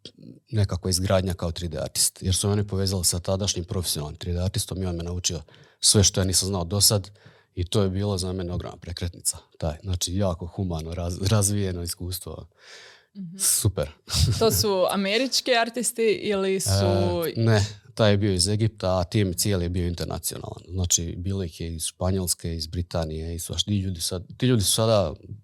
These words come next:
Speaker 1: profesionalno dosta izrasli. O, i za filmove, i za svašta. Super.
Speaker 2: Mhm. A kako ti je uopće bilo, vjerujem, mislim, ovo,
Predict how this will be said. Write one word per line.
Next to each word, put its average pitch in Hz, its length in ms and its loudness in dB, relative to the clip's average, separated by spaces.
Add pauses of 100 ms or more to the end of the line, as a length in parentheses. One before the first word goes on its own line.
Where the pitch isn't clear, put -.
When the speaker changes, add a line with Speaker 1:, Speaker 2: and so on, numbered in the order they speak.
(100)
Speaker 1:
profesionalno 82 520 -4
dosta - 280 -8
izrasli. - 380 -4 (1080)
O, 82 240 0
i 92 60 2
za 90 120 2
filmove, 90 560 0
i 82 40 -8
za 85 80 -8
svašta. - 440 -4 (220)
Super. - 340 -14 (260)
Speaker 2:
Mhm. 180 180 -12 (460)
A 190 100 0
kako 202 300 2
ti 220 100 -2
je 202 80 4
uopće 185 260 0
bilo, 180 600 2
vjerujem, 180 500 0
mislim, 190 400 0
ovo, 175 440 0